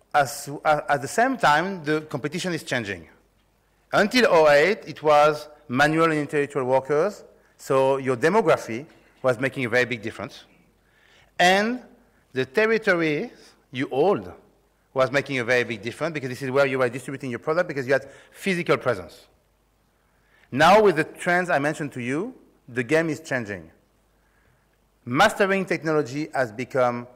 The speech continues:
a competitive advantage for companies, but also for nations. And the most important, and I think it uh, applies to Spain, France, and other countries in Europe, how you transform this technological advantage into financial power.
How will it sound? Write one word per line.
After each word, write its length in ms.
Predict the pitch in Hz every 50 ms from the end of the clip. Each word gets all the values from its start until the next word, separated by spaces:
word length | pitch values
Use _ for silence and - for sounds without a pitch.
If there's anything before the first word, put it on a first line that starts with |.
| _ _ _ -
a 60 | -
competitive 420 | - - 143 135 165 147 160 147 139
advantage 500 | 139 123 123 135 135 131 139 131 131 123
for 180 | - - 117
companies, 460 | 101 - 165 165 160 170 165 160 160 151
but 140 | 117 113
also 300 | - - 143 127 - 147
for 140 | 131 - 120
nations. 380 | 107 113 139 - - 202 220 220 - _ _ _ _ _ _ _ _ _ _ _ _ _ _ _ _ _ _ _ _ _ _ _ _ _ _ _ _ -
And 440 | 156 170 180 196 214 240 254 233 - - _ _ _ _ _ _ _ _ -
the 120 | 131 117
most 300 | 113 123 147 170 214 208
important, 460 | - 214 - - 160 160 156 156 131 123
and 100 | 120 117
I 20 |
think 200 | - 131 123 -
it 260 | - - 123 123 -
uh, 280 | 127 117 - - 127 131
applies 280 | 127 - 131 123 120
to 100 | - -
Spain, 380 | 117 - - 135 127 127 131 123
France, 400 | - - 117 110 113 117 117 107
and 80 | 110 104
other 140 | 107 107
countries 260 | - - 110 - 110 113
in 40 |
Europe, 300 | 139 143 117 95 - - - - - - - - -
how 180 | 156 175 190
you 120 | 202 196 190
transform 480 | - - 185 175 160 - - 180 165
this 160 | 143 156 220 -
technological 540 | - 185 - 170 160 156 147 147 143 147
advantage 600 | 135 123 107 131 139 143 - 156 180 185 - - - _ _ _ _ _ _ _ _ _ -
into 340 | 131 131 127 - 147 147 135
financial 460 | - - 139 131 127 120 - 127 110
power. 320 | - 110 98 90 80 -